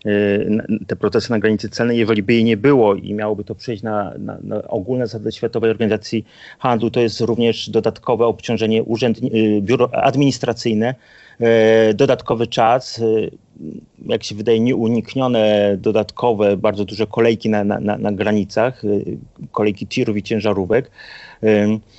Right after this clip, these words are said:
to byłyby te doraźne skutki, tak? Natomiast, y,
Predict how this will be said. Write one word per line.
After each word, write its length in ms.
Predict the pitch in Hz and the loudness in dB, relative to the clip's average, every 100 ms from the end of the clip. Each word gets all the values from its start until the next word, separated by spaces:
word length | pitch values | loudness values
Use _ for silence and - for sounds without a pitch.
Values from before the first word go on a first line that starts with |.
| - - _ - | -20 -20 _ -8
to 140 | 98 113 | -2 0
byłyby 260 | 113 120 | 2 2
te 120 | 104 120 | 2 2
doraźne 520 | 127 135 123 123 117 | 4 4 2 0 -4
skutki, 520 | - 127 - - - | -4 -6 -6 -10 -20
tak? 180 | - 127 | -18 -12
Natomiast, 640 | 104 - 113 101 - - 113 | -8 -4 -4 -4 -10 -8 -2
y, 800 | 107 104 104 104 104 101 98 | 0 2 2 2 2 0 0